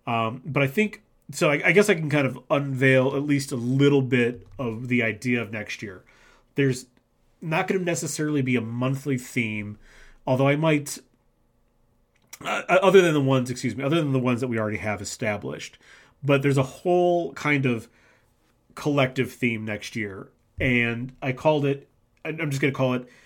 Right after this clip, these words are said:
"Imitation is the sincerest form of flattery." What I'm gonna do next year for a lot of, for most months, even in months that have themes, is try to,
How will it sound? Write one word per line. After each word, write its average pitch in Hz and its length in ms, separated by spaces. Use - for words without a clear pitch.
"Imitation 165 840
is 120 240
the 110 80
sincerest 143 560
form 123 260
of 120 80
flattery." 98 540
What 151 300
I'm 269 80
gonna 226 140
do 156 180
next 123 320
year 113 160
for 117 160
a 110 80
lot 113 260
of, 110 200
for - 180
most 123 320
months, 107 380
even 185 240
in 170 80
months 139 240
that 110 120
have 110 200
themes, 110 640
is 139 520
try 156 380
to, 131 800